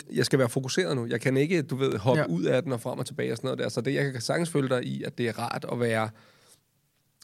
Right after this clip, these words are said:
Speaker 1: ekstremt fokuseret, øh, og, og så bare, øh,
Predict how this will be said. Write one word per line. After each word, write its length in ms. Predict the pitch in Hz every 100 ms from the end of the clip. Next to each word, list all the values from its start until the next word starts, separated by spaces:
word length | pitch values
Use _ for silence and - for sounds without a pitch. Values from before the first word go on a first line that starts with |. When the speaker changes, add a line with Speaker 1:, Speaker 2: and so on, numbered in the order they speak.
| - -
Speaker 1:
ekstremt 480 | 113 - 113 110
fokuseret, 640 | 120 110 107 117 107 117 123 -
øh, 300 | 117 104 110 110
og, 260 | 113 107
og 100 | -
så 120 | 104 113
bare, 420 | 107 110 110 120
øh, 160 | 120